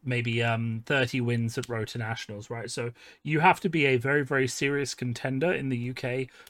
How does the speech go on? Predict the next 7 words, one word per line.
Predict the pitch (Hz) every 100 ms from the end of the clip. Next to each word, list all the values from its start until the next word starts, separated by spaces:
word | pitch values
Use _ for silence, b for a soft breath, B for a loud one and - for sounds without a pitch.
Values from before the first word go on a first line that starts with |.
| -
to | 143
qualify | 120 143 139 143 127
for | 123 127
our | 120
national | 113 - 113
championships | - 175 147 160 - 160 - - B B B -
at | 160 -